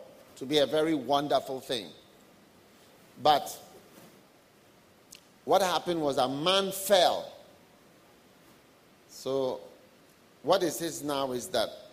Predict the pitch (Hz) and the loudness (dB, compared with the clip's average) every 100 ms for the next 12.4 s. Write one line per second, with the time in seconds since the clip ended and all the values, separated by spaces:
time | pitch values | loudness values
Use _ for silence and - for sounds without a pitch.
0 | - 139 151 151 151 190 208 208 175 175 | -12 -2 0 0 2 4 4 4 4 2
1 | 180 170 165 156 160 143 139 143 143 127 | 0 2 2 2 0 -2 -4 -4 -4 -4
2 | 117 - - 143 131 110 104 113 113 98 | -6 -8 -6 -6 -6 -10 -8 -2 -2 -2
3 | - - - - - - - - _ _ | -8 -20 -20 -20 -20 -20 -20 -20 _ _
4 | _ _ _ _ - 104 123 - 135 127 | _ _ _ _ -20 -8 -6 2 2 2
5 | - - 104 127 160 180 175 147 127 113 | -4 -16 -10 -4 0 0 0 0 -2 -2
6 | 127 139 143 156 143 147 123 127 139 160 | -2 -2 -4 -2 -2 -2 -8 -10 -8 -6
7 | 156 - - 190 180 190 190 - - 202 | -8 -10 -4 -2 -2 -6 -10 -10 -6 -2
8 | 185 175 170 160 151 - - - - _ | -2 -2 -2 -2 -2 -8 -12 -16 -20 _
9 | _ - - _ _ _ _ 156 147 143 | _ -20 -20 _ _ _ _ -6 -6 -6
10 | 101 - - - _ _ _ _ _ _ | -6 -8 -20 -20 _ _ _ _ _ _
11 | _ _ - 165 - 170 147 160 143 - | _ _ -4 -4 2 2 2 0 -2 -6
12 | 151 - 104 | -8 -6 -10